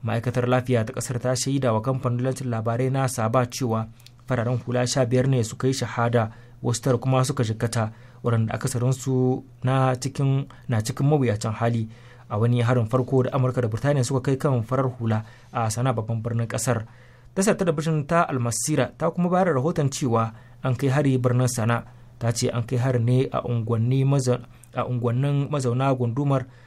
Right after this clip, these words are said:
Shu'aib da ke arewacin babban birnin ƙasar. Trump a shafin sa na Truth Social ya ce ya umarci sojoji da su kaddamar da wani ma-, mataki mai ƙarfi da hukunce-hukunce kan mayakan Houthi. "Lokacin ku ya ƙure,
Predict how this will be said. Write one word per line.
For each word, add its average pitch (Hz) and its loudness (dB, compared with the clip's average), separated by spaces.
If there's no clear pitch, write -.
Shu'aib 135 -2
da 123 -2
ke 120 -6
arewacin 127 -2
babban 117 -2
birnin 117 -2
ƙasar. 113 -4
Trump 180 6
a 135 -6
shafin 180 0
sa 151 -4
na 143 -4
Truth 156 0
Social 127 -4
ya 147 2
ce 120 -2
ya 190 4
umarci 151 0
sojoji 180 0
da 151 -2
su - -10
kaddamar 180 0
da 147 6
wani 156 2
ma-, 160 0
mataki 165 0
mai 123 4
ƙarfi 156 -2
da 123 -2
hukunce-hukunce 127 -2
kan 151 -2
mayakan 127 -2
Houthi. 120 -4
"Lokacin 151 2
ku 120 0
ya 120 4
ƙure, 120 -2